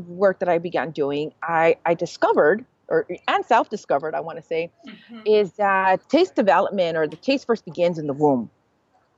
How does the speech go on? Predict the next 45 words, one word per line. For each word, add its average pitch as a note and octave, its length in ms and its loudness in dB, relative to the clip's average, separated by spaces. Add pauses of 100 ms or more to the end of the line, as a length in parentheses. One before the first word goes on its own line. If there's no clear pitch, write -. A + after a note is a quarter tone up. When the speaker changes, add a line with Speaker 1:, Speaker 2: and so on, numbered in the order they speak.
(180)
Speaker 1:
And, F#3 280 2
and F3+ 120 0
I, F#3+ 160 2
and G#3 100 -4
I G3 60 2
questioned C4 560 -4
that A#2 340 -2 (320)
Speaker 2:
Mm. G3+ 220 -20
Speaker 1:
in F3+ 200 -2
my E3+ 140 -6 (100)
work. E3 220 2
Well, G3+ 160 2
how B3+ 160 0
does F4 140 0
that A#3 140 2
happen? D3 600 -2
How, - 160 -10
Speaker 2:
Mm. G3+ 80 -18
Speaker 1:
how, F3+ 120 -8
what G3+ 240 0
is C4+ 80 -16
that A3 240 0
process B3 400 -4
like? F#3+ 480 0 (520)
And F#3+ 160 -4
sure C#4+ 240 0
enough, F4 380 2
you G#3+ 80 -6
know, F#3 100 -2
there's, E3+ 260 0
there's E3+ 180 -6
work D#3+ 360 0 (120)
already F#3+ 320 0
that's B2+ 180 -6 (320)
coming E3+ 340 -12
out D#4+ 160 2
on D#4+ 180 0
this E3 200 2
with, E3+ 180 -4
uh, F3+ 120 2
perinatal G#3+ 460 4
care. A3 720 4 (300)
And, F3 360 -6 (100)
and E3 240 0
that A3 320 4